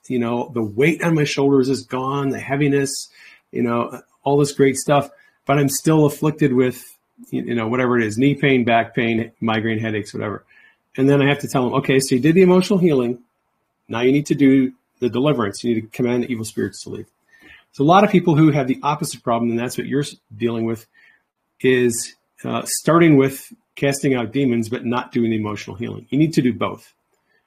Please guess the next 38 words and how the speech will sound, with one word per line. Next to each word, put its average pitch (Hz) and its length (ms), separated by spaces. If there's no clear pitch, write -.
You 117 120
need 131 240
to 143 140
have 131 280
that 143 220
person 139 360
go 127 120
through 131 200
the 131 100
emotional 123 440
healing 165 280
process 110 540
and 131 300
then 139 240
get 139 180
rid 117 140
of 110 80
the 110 80
spirits. - 540
When 143 140
you 135 60
do 170 140
the 170 100
emotional 151 420
healing, 190 500
it'll 139 180
remove 127 480
the, 117 240
the 127 100
wounds 143 380
in 151 100
the 139 100
soul 135 380
that 127 160
the 139 60
demons 120 360
attach - 520
to. 147 260